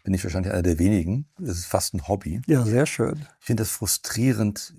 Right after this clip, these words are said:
Speaker 1: wie häufig Abgeordnete nicht im Bundestag sitzen. Wie gehst du als Redner damit um?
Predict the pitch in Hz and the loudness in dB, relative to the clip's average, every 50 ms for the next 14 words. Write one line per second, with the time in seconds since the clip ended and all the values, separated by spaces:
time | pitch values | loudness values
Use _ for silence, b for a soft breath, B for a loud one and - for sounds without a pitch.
0 | - _ _ - 113 101 107 110 104 92 - - - 107 123 135 127 - - 113 | -20 _ _ -14 -12 -8 -4 -4 -4 -4 -4 -2 0 2 2 2 2 0 0 -2
1 | 104 - - _ _ - - - - - - - - 98 101 104 110 107 98 98 | -4 -4 -6 _ _ -10 -10 -8 -8 -8 -8 -4 -2 -2 -2 -2 -4 -6 -6 -4
2 | 92 92 92 104 123 127 - - - - 117 107 107 110 110 113 107 95 - - | 0 2 4 4 4 2 2 -2 -2 -2 -2 0 0 0 0 0 0 -2 -4 -6
3 | 90 87 - - 98 - - 92 92 101 - - 117 - - - - 92 - - | -6 -6 -6 -6 -6 -4 -4 -2 -2 -2 -2 -2 -2 -2 -2 -4 -6 -6 -4 0
4 | 95 120 139 - 110 82 78 73 76 71 - 82 80 80 | 0 0 0 0 -2 -2 -2 -4 -4 -6 -8 -10 -12 -12